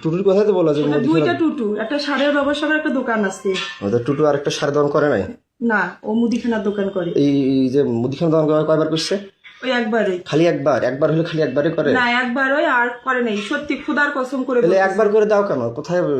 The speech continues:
Speaker 1: কি? তিনজন হয়ে গেল। একবার
Speaker 2: হ্যাঁ।
Speaker 1: করে, একবার করে তিনজনকে দিলা।
Speaker 2: ওরা
Speaker 1: আমি
Speaker 2: আমা-
Speaker 1: বিয়ের পর কয়জনকে, কোন, কোন মেয়েকে করছি একবার, একবার করে তিনবার? আর
Speaker 2: ওরা
Speaker 1: কাকে
Speaker 2: আমাকে
Speaker 1: দিছো?
Speaker 2: জোর করছিল, আমি
Speaker 1: তো
Speaker 2: সহ্য
Speaker 1: জোর
Speaker 2: করিনি।
Speaker 1: করছে, তুমি চিৎকার করবা, ডাকাবা, মানুষকে ডাকাবা।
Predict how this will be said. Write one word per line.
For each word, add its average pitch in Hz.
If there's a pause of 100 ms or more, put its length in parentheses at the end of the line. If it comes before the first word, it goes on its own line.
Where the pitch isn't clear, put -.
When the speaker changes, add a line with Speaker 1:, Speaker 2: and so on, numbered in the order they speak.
(320)
Speaker 1:
কি? 294 (1080)
তিনজন 156
হয়ে 139
গেল। 101
একবার 117
Speaker 2:
হ্যাঁ। 147
Speaker 1:
করে, 175
একবার 160
করে 165
তিনজনকে 170
দিলা। 101
Speaker 2:
ওরা 254
Speaker 1:
আমি 196
Speaker 2:
আমা- 202
Speaker 1:
বিয়ের 202
পর 202
কয়জনকে, 190 (460)
কোন, 190
কোন 220
মেয়েকে 202
করছি 117
একবার, 110
একবার 120
করে 131
তিনবার? 120 (420)
আর -
Speaker 2:
ওরা -
Speaker 1:
কাকে 262
Speaker 2:
আমাকে 302
Speaker 1:
দিছো? 294
Speaker 2:
জোর 311
করছিল, 269
আমি 240
Speaker 1:
তো 294
Speaker 2:
সহ্য 214
Speaker 1:
জোর 277
Speaker 2:
করিনি। 285
Speaker 1:
করছে, 277
তুমি 294
চিৎকার 285
করবা, 254
ডাকাবা, 254
মানুষকে 254
ডাকাবা। 214